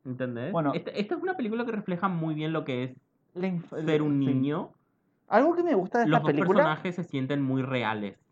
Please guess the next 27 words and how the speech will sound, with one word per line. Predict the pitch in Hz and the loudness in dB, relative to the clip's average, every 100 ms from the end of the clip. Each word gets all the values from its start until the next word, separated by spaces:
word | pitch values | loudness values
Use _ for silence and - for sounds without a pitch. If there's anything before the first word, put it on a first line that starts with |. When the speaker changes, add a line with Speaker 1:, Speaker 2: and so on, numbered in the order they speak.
| _ | _
Speaker 2:
Sí. | 175 170 - _ _ - | -6 -6 -10 _ _ -6
Algo | 196 247 | -2 -2
que | 226 | -2
me | |
gusta | 196 196 | -4 0
de | 214 | 0
la | 202 | 0
película | 160 175 180 | -2 -2 -4
es | |
que | - 170 | -6 -6
los | 160 160 | -4 -2
adultos | 160 147 147 170 | 0 0 -2 -4
casi | 160 - | -6 -8
ni | 156 143 | -6 -6
aparecen. | 143 127 117 - 214 - - | -4 -4 -6 -6 -6 -8 -2
Speaker 1:
Los | 175 | 0
adultos | 175 185 185 | 2 2 2
no | 214 | 0
aparecen. | 208 185 196 135 - _ _ | 0 -2 -4 -6 -8 _ _
Speaker 2:
Generalmente | - 196 185 165 175 | 0 2 4 6 6
Speaker 1:
Solamente | 175 - 190 | 4 -2 2
Speaker 2:
se, | |
se | 180 | 8
ven, | 170 185 208 - | 10 10 6 -8
ay, | - 208 - _ - | -6 -6 -8 _ -12
me | 165 170 | -6 -2
enganché. | 147 151 | -2 -2